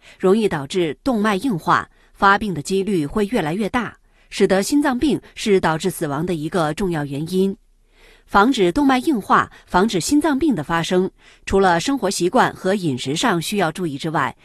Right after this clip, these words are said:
还可以通过穴位按摩进行预防。一、陵道穴。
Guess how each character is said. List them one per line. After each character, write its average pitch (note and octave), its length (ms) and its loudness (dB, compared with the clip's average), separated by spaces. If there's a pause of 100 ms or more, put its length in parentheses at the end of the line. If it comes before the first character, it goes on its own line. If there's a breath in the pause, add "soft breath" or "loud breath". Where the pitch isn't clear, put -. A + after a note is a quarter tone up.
(180 soft breath)
还 A3+ 160 2
可 B3+ 100 -4
以 A3+ 140 0
通 B3 160 -2
过 G3 240 0
穴 D3+ 340 -6
位 D4 140 0
按 G3 200 0
摩 C#3+ 380 -2
进 F#3+ 180 -4
行 C#3+ 220 -6
预 D#3+ 120 0
防。 C#3 340 -4 (840 soft breath)
一、 A#3+ 280 0 (300)
陵 F#3+ 240 6
道 B3+ 220 2
穴。 D3 400 -2